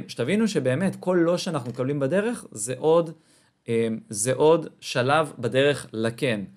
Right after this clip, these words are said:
אוקיי? אני זוכר שגם אני עבדתי ב-, ב-, ב-, אה, בבית ההשקעות, ובמשך שנת-,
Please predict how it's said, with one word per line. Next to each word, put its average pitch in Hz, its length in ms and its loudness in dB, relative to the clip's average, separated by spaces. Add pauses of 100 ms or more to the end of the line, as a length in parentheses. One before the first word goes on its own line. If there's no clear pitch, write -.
(380)
אוקיי? 151 160 2
אני 135 100 0
זוכר 147 260 2
שגם 131 400 -2
אני 127 180 -4
עבדתי 127 340 -2
ב-, 107 400 -8
ב-, 98 240 -14 (100)
ב-, 101 60 -18 (440)
אה, 98 220 -10 (180)
בבית 113 300 0
ההשקעות, 143 600 0
ובמשך 117 560 -2
שנת-, 123 240 -10